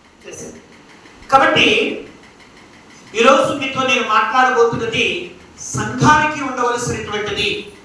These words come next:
లేకపోతే ఒక క్రైస్తవుడికి ఉండవలసినటువంటి లక్షణం.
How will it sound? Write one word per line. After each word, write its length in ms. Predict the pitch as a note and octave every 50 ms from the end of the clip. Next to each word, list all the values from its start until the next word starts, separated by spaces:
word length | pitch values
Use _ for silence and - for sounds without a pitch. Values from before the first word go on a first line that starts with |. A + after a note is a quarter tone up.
| - - - - - D#3+
లేకపోతే 500 | F3+ G3+ - - - - - - A3+ A3+ A#3 A#3+ B3 B3+ - - - - - - - - - - - - - - G3+
ఒక 80 | - A3 G#3+ A3+ A3 -
క్రైస్తవుడికి 920 | A#3 B3 B3+ - - - - - - - - - D#4 - - - - - C#4+ C4+ - - - - - - - - - G3+
ఉండవలసినటువంటి 960 | - B3+ C4+ C4+ B3 A#3+ - - G#3 - A3+ A3 A3 G#3+ G#3+ G#3+ G#3+ A#3 B3 B3 C4 - - - - - - - - - - - - - - -
లక్షణం. 460 | F3 F3 - - - E2+ D#2 - -